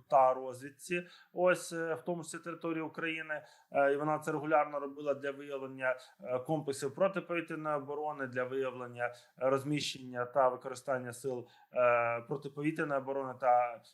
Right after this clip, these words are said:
військової авіації. Ось,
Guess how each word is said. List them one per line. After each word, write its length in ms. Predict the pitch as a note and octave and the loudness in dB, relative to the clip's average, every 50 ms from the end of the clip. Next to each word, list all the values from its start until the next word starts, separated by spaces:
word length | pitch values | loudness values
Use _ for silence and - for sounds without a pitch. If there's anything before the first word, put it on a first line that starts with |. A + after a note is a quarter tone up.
| _ _ | _ _
військової 600 | - C3+ C3+ C3 - - F3+ F#3 F3 F3+ F3 E3 | -4 -2 -2 -2 0 2 2 4 4 4 4 4
авіації. 720 | D#3+ D#3 D#3 D#3+ D#3+ D#3 D#3 D#3 D3+ - - D#3 D3 C#3+ C#3 - _ _ _ _ _ D3 | 4 4 2 2 2 2 2 0 -2 -6 -10 -10 -10 -10 -10 -12 _ _ _ _ _ 2
Ось, 320 | D#3 D3+ C#3 C3+ C#3 - | 6 6 6 6 4 -2